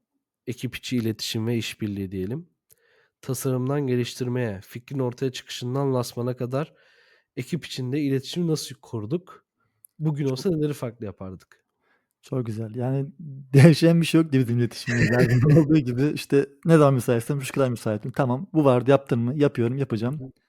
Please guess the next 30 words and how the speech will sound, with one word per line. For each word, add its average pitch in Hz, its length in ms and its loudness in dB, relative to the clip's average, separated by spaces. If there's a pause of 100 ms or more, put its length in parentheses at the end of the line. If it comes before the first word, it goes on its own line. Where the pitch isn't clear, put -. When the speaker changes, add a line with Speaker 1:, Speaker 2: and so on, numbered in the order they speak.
(280)
Speaker 2:
Yaptık, 151 500 -2 (120)
bitti. 147 420 -4 (440)
Tamam 156 240 2
mıdır? 123 300 0
Eksik - 360 2
bir 156 40 -2
şey 151 180 4
var 151 140 4
mı? 139 220 -4 (920)
Bu 175 60 -2
şekilde 123 380 2
ilerledik 165 340 2
bence 120 240 -4
ama 196 280 2 (360)
bu 180 320 -2 (120)
ekip 170 400 -4
içinde 175 480 0 (520)
şu, - 200 -8
ekstra 143 240 0
şunu 139 180 -4
aklıma 131 240 -2
gelmişken 135 340 -2
söyleyeyim. 123 360 0
Birçok 135 260 0
tool 135 180 0
kullandık 117 440 -4
da 104 180 -4 (720)
hiçbiri 160 420 2
de 156 100 6
biz, 151 100 2